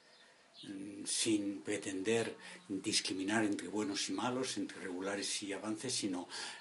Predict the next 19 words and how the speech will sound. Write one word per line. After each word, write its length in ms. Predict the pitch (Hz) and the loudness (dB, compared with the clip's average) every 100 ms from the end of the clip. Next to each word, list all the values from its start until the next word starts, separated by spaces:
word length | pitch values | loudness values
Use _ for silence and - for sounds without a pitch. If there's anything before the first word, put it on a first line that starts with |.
| - - - | -14 -8 -2
abrirse 680 | 110 107 139 - - 92 - | 0 2 4 4 4 0 0
y 100 | 113 | 0
romper 360 | 98 104 120 101 | 0 0 0 0
fronteras 680 | - 101 90 117 98 82 | 2 0 2 2 2 0
en 100 | 87 | -4
ese 220 | 95 - 90 | -4 -2 -4
aspecto, 560 | - 120 - - 151 120 - - - _ _ - _ - _ - - - - - - - - - - | -4 -4 -4 -4 -6 -8 -14 -18 -20 _ _ -20 _ -20 _ -20 -20 -18 -16 -14 -16 -18 -20 -8 -4
y 80 | 107 | -4
vivir 560 | 98 104 117 135 113 - - - - | -2 2 2 2 -4 -14 -20 -20 -6
sin 500 | - - 95 98 - - - - - - - - - 98 98 | -2 0 0 -2 -4 -10 -16 -20 -20 -20 -20 -16 -10 -8 -4
la 260 | 95 - - | -2 -2 -2
elección 840 | 101 95 - - 117 117 117 123 | 0 0 -2 -2 2 4 6 2
y 140 | 113 107 | 2 2
el 140 | 101 | 2
rechazo 720 | - 95 - 131 - 104 - | -2 0 0 0 0 -4 -6
que 100 | 95 | -4
implican 540 | 92 104 104 107 107 | -4 -4 -4 2 2
los 220 | 101 92 - | 2 -2 0
dos 400 | 120 - - | 0 2 -2